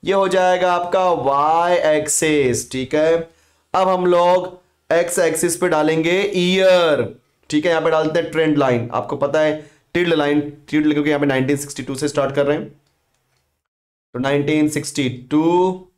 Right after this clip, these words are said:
नाइनटीन सिक्सटी थ्री,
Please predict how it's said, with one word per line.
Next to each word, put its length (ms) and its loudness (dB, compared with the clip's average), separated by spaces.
नाइनटीन 640 -2
सिक्सटी 540 -8
थ्री, 680 -2